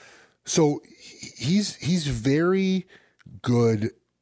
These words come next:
when in the structure of the offense, right? When they say, okay, and this offense, by the way, the Shanahan offense, the McVay kind of tree is broken off on that. It's very quarterback friendly, right? It's very quarterback friendly, and, and, and we know that.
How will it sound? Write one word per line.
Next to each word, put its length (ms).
when 400
in 160
the 60
structure 500
of 80
the 140
offense, 480
right? 280
When 120
they 120
say, 340
okay, 420
and 100
this 120
offense, 340
by 140
the 80
way, 280
the 60
Shanahan 420
offense, 580
the 100
McVay 480
kind 160
of 100
tree 340
is 140
broken 380
off 200
on 140
that. 260
It's 180
very 280
quarterback 460
friendly, 380
right? 220
It's 160
very 380
quarterback 400
friendly, 360
and, 220
and, 140
and 180
we 120
know 260
that. 340